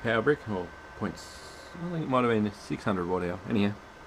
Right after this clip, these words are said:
this, uh, three S twelve watt power brick, and then I've been using LiPo charger to bring cells back to life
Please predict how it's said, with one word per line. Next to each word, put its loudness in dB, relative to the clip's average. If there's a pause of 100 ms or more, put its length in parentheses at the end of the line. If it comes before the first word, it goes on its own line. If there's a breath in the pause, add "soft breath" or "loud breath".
(1400 loud breath)
this, -6
uh, 2
three 6
S -2
twelve 2
watt 2
power 4
brick, 2 (280)
and -4
then -2
I've -2
been 0
using -2 (680)
LiPo 0
charger 2
to -4
bring 2 (760)
cells 4
back -2
to 0
life 6